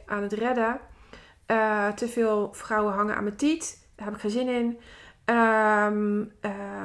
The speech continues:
eh, en dan kom je uiteindelijk in stille momenten terecht, waar je moet dealen met de gedachten die dan onmiddellijk ontstaan.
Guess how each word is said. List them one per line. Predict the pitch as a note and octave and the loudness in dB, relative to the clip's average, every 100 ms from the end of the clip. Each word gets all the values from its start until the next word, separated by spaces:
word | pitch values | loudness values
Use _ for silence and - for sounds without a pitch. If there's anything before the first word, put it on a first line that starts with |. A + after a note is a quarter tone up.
| - | -12
eh, | G#3 G3+ G3 G3+ | -10 -8 -8 -8
en | - | 0
dan | A3+ A#3 A#3 | 2 2 2
kom | C#4+ D#4 | 2 4
je | D4 C4 | 4 4
uiteindelijk | B3 - B3 B3 | 2 2 0 0
in | A3+ | -2
stille | A3+ - C#4 | -4 -2 -2
momenten | A#3+ A3 A3 A#3+ A#3+ | 0 0 0 -2 -4
terecht, | A3+ G3 G3+ C4 - - - - - - - - | -6 -2 -2 -2 -8 -18 -20 -20 -20 -20 -20 -10
waar | F#3+ A3+ C#4+ D4 B3+ | 2 8 8 8 6
je | A#3+ A#3 A3+ | 2 2 2
moet | A3 A3+ A3+ | 0 0 0
dealen | B3 D4+ B3 A#3 - | 2 2 4 2 0
met | G#3+ A3+ A3+ A#3 - | -2 0 0 -2 -4
de | |
gedachten | A3 G3+ - - - | -6 -2 -2 -2 -4
die | A3 | -2
dan | G#3 G#3 G#3 - | 0 0 -2 0
onmiddellijk | D#4+ D#4 D#4 - - A3+ A3 A3+ C4+ F4+ G4 G#4+ D4 A#3 A3 | 2 2 0 -8 -12 -6 -2 2 4 6 8 6 6 0 -2
ontstaan. | G#3+ - - G3+ F#3 C4 | -8 -4 -2 0 2 0